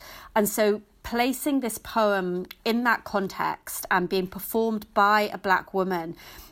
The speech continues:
I think it stakes a claim to British history in terms of whose history is this, but it also reminds all British people of the breadth of their history, that their history is in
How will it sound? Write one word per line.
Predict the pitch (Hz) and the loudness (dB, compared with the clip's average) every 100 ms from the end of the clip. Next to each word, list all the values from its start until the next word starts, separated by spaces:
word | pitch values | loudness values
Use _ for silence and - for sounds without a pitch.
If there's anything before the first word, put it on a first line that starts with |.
| - 226 | -4 -4
I | |
think | - 277 277 | 0 0 0
it | - | -4
stakes | - 247 233 - | -2 -2 -2 -4
a | 226 | -10
claim | - - 214 214 233 254 247 - - | -8 -2 0 2 -2 -4 -6 -8 -10
to | - - 208 190 185 180 175 - - - - _ - | -8 0 2 2 2 0 -4 -10 -20 -20 -20 _ -2
British | 240 226 220 - | 0 0 -4 -6
history | - 233 - - 240 233 262 339 - - - - | -4 -4 -2 -4 -4 -2 -2 -6 -8 -20 -6 0
in | 226 | 0
terms | 220 233 214 208 | 2 2 2 2
of | 214 190 - | 2 0 -2
whose | 220 233 - | -2 0 0
history | 220 - - 208 - | -4 -2 -2 -2 0
is | 220 214 | -2 -2
this, | 247 247 311 - - - - - | -2 -2 -2 -6 -8 -16 -8 2
but | 233 | 4
it | 226 | 4
also | 269 277 - 214 196 | 2 2 2 2 2
reminds | 185 202 202 196 190 180 - - | 0 2 2 2 0 -4 -4 2
all | 262 285 | 4 4
British | 196 - 190 | 0 -4 -6
people | - 190 - 185 - | -4 -4 -2 -2 2
of | 185 175 - _ - | 0 0 -6 _ -6
the | |
breadth | - 240 339 - - | -2 4 4 4 -6
of | - | 0
their | 180 | 0
history, | 165 190 - - 170 | 0 -6 -8 -4 -4
that | - - | -2 2
their | 190 | 2
history | 185 247 - - 226 196 180 | 2 -4 -4 -4 -2 -2 0
is | 202 180 - | -2 -2 0
in | 208 196 185 | 2 2 0